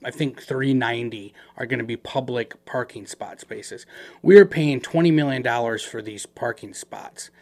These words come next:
That comes to, um, forty thousand dollars per stall. Industry standard in parking stalls is twenty-five thousand a stall. So we're basically paying double for a stall.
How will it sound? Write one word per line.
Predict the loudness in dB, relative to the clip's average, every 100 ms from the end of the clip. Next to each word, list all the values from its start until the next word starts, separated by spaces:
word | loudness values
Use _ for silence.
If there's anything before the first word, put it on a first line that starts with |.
| -20 -20 -4
That | 0 0
comes | 2 0 0 -2
to, | -2 0 -2 -6 _ _ _ _ _ _
um, | -8 -6 -6 -8 -14
forty | -20 -4 0 2 0 -4 -8 _
thousand | -2 0 0 -2 -4
dollars | -4 -4 -6 -8
per | -10
stall. | -10 -10 -10 -12 -16 -20 -20 -20 _ 0
Industry | 4 4 2 0 -2
standard | -2 -2 0 0 2 0 -2 -8
in | -10 -8
parking | -6 -4 -4 -6 -8
stalls | -6 -4 -2 -4 -6 -12 -18 _ _ _ _ -12
is | -8 -8 -10 -12
twenty-five | -8 -8 -8 -8 -8 -8
thousand | -12 -14 -16 -20 -20 -20 -20
a |
stall. | -18 -16 -16 -18 -20 -20 -8
So | 0
we're | 0
basically | 4 2 2 0
paying | 0 -2 0 0 2
double | 2 2 0
for | -2 -4 -2 -2
a |
stall. | -6 -4 -2 0 -2 -6